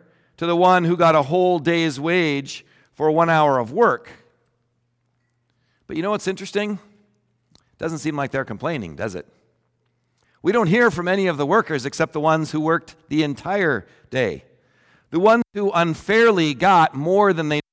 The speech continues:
deserved are happy to skip away. When I was in, um, I was looking for a pair of shorts recently. It's a very interesting story. It's a short story, not a story.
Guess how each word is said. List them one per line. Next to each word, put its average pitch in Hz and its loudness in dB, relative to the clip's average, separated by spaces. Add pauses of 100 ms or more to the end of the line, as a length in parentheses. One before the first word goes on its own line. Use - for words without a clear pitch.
(260)
deserved 147 -10 (580)
are 107 -8
happy 170 0
to 143 -6
skip - -10
away. 156 -6 (2000)
When 135 -4
I 156 2
was 151 -4
in, 147 0 (120)
um, 110 -2 (340)
I - -20
was 123 -14
looking 156 -8
for 131 -4
a 117 -4
pair 143 -4
of 117 -8
shorts - -6
recently. 95 -14 (360)
It's - -20
a - -20
very 107 -6
interesting 101 -14
story. 92 -12
It's - -18
a - -14
short 180 -8
story, 90 -12
not 90 -12
a - -20
story. 92 -14